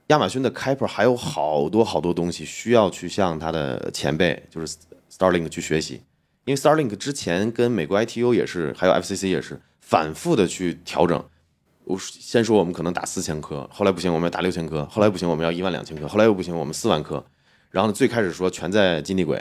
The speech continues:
L E O上，后来不行，要超近地轨。他做，因为之前没有人干过这种事儿，在近地轨道上去部署几万颗卫星，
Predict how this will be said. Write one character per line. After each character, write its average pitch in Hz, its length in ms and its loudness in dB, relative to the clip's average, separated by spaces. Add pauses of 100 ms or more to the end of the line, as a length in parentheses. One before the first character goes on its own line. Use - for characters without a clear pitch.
(180)
L 85 160 0
E 87 80 2
O 82 120 2
上， 78 140 -2
后 104 140 -2
来 98 80 4
不 90 100 -4
行， 90 100 -4
要 92 140 0
超 120 240 0
近 120 120 2
地 90 100 4
轨。 76 200 0 (460)
他 - 140 -2
做， 170 240 2
因 175 100 0
为 196 240 0 (360)
之 190 100 -4
前 185 140 2
没 170 100 0
有 180 80 4
人 104 140 0
干 165 180 2
过 110 80 -2
这 90 80 -4
种 73 140 -6
事 80 100 -10
儿， - 220 -8
在 107 160 2
近 110 160 2
地 98 80 4
轨 78 140 0
道 82 140 4
上 78 120 -6
去 87 140 -6
部 95 160 -2
署 85 160 -4
几 73 160 -8
万 113 180 4
颗 87 120 -2
卫 78 120 -2
星， 73 200 -8